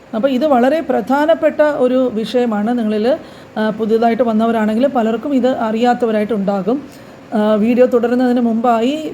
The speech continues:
പതിവ് പോലെ വീഡിയോ ലൈക്ക് ചെയ്യാൻ മറക്കരുത്. ആ, ആദ്യമേ അങ്ങ് ഒരു ലൈക്ക് ബട്ടൺ ക്ലിക്ക് ചെയ്യുന്ന ഒരു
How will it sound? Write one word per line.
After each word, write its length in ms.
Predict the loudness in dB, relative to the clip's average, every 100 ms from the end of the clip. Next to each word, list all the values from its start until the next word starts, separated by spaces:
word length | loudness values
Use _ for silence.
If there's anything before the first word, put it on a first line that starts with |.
| -2
പതിവ് 240 | 0 0
പോലെ 440 | 0 -2 0 0 -2 -12 -12 -4
വീഡിയോ 320 | 0 2 2
ലൈക്ക് 340 | 2 0 -2
ചെയ്യാൻ 420 | -4 -2 0 0 0
മറക്കരുത്. 560 | -2 -2 -4 0 0 0 -4 -20 -20 -12 -2
ആ, 40 | 0 0 0 -2
ആദ്യമേ 400 | -2 0 2 4
അങ്ങ് 380 | 4 2 0 0
ഒരു 200 | 0 0
ലൈക്ക് 240 | 0 -2
ബട്ടൺ 300 | -2 -2 -2
ക്ലിക്ക് 300 | -2 -4 -2
ചെയ്യുന്ന 600 | -2 0 -2 0 0 0 0
ഒരു 260 | 0 -2